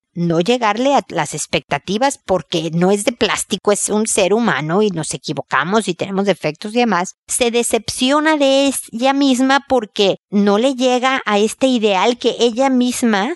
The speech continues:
ha establecido. Entonces también es importante el, el aflojar un poco esta demanda,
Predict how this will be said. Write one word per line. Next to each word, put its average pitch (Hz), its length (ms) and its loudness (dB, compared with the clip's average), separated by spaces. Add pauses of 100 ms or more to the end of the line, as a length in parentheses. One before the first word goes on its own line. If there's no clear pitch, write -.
(140)
ha 185 160 0
establecido. 220 840 0 (160)
Entonces 226 560 0
también 247 600 2
es - 200 -4
importante 220 1040 0 (100)
el, 196 280 -2 (800)
el 185 220 2
aflojar 302 640 -2
un 247 200 0
poco 202 320 -2
esta 185 320 0
demanda, 151 640 -2